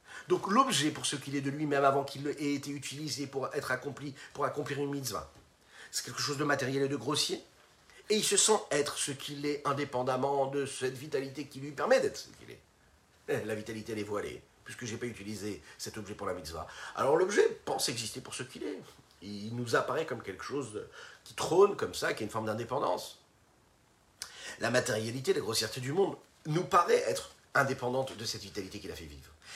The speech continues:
On n'y voit pas cette po-, ce potentiel, cette force divine qu'il y a et qui lui permet d'être là à chaque instant, parce que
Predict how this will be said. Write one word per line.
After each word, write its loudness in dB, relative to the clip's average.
On 4
n'y 2
voit 10
pas 12
cette 2
po-, -2
ce 4
potentiel, 0
cette -6
force -6
divine -8
qu'il -16
y 0
a 4
et -4
qui -12
lui -10
permet -4
d'être -4
là -2
à -4
chaque 0
instant, 0
parce -2
que -4